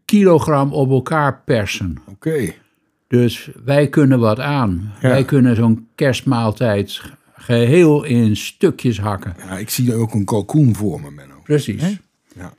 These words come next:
Speaker 1: Dus dat, dat, eh, die, die, die bovenkaak aan die schedel vast, dat is trouwens een, een uitvinding van de allereerste zoogdieren geweest.
Speaker 2: Mhm.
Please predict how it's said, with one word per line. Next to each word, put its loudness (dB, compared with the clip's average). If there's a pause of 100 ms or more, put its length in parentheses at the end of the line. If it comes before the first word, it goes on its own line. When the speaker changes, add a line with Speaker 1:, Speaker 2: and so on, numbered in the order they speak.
(240)
Speaker 1:
Dus 2
dat, -2
dat, -4
eh, 2
die, -2
die, -2
die -6
bovenkaak 0
aan -2
die 0
schedel 0
vast, -6
dat -4
is -8
trouwens -2
een, 0
een -2
uitvinding 0
van -2
de -2
allereerste -4
zoogdieren -4
geweest. -8
Speaker 2:
Mhm. -16